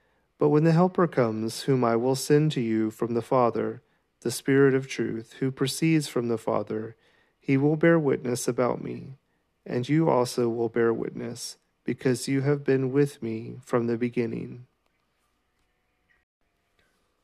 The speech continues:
I am the true vine, and my Father is the vine dresser. Every branch in me that does not bear fruit, he takes away,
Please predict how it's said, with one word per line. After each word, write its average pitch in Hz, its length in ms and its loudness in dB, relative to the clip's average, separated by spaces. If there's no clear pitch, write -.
I 147 180 6
am 165 240 4
the 147 100 4
true 147 260 2
vine, 117 560 2
and 131 140 -2
my 120 160 4
Father 127 400 0
is 123 220 -2
the 123 60 -4
vine 135 280 -2
dresser. 131 680 -10
Every 139 240 2
branch 135 400 2
in 135 260 0
me 120 240 -2
that 120 240 -2
does 123 260 2
not 147 220 2
bear 147 180 4
fruit, 120 380 -2
he 139 180 -2
takes 139 320 0
away, 139 440 -4